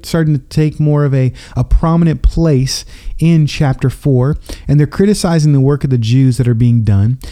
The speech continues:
These two characters, Sanballat and Tobiah. Uh, man, it says in verse one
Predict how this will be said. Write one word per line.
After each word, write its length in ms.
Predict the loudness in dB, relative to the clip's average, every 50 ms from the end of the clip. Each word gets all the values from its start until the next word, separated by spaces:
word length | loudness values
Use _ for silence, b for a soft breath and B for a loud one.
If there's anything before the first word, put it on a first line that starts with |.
| B B B -2
These 180 | -2 -2 -2
two 160 | 0 -2 -2
characters, 480 | 0 0 0 0 0 0 0 0 -2 -2
Sanballat 640 | -2 -2 0 0 0 2 0 0 0 0 0 -2 -2
and 200 | -2 -2 0 0
Tobiah. 520 | 0 0 0 0 0 0 0 0 -2 -4 -6 -10 B B B B B B B B B B
Uh, 240 | -4 -2 0 0 0 0
man, 400 | 0 2 2 2 2 0 -2 -4 -8 -8 -4
it 140 | -4 -4 -2
says 180 | 0 0 0 2
in 60 | 2
verse 240 | 2 0 0 0 0
one 340 | 0 0 2 0 0 -2